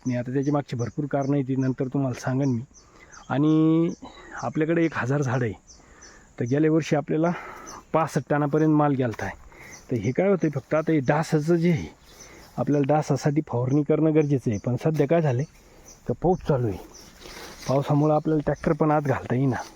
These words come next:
हे बघा तुम्हाला खाली मोसंबी नाही दिसायची तुम्हाला इथं, म्हणजे गळच नाही त्याला, कारण आपलं नियोजन भारी असतं. फक्त झालं काय आता हे डासासाठी आपण गुंतलोय,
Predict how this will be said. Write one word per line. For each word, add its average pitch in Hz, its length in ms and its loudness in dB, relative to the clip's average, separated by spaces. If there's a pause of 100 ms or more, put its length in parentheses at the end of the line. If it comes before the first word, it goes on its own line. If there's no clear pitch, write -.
(120)
हे 135 80 -2
बघा 139 260 0
तुम्हाला 117 280 -8
खाली 131 280 -4 (760)
मोसंबी 160 340 2
नाही 160 140 2
दिसायची 120 420 -8
तुम्हाला 95 240 -8
इथं, 92 240 -12 (1160)
म्हणजे 143 300 -8
गळच 202 320 0
नाही 127 200 0
त्याला, 110 200 -6 (500)
कारण 127 140 -4
आपलं 151 300 0
नियोजन 151 380 2
भारी 113 220 -2
असतं. 113 280 -4 (760)
फक्त 127 240 -4
झालं 143 300 2
काय 185 160 0
आता 180 160 -2
हे 165 60 0
डासासाठी 151 560 0
आपण 175 240 2
गुंतलोय, 127 320 0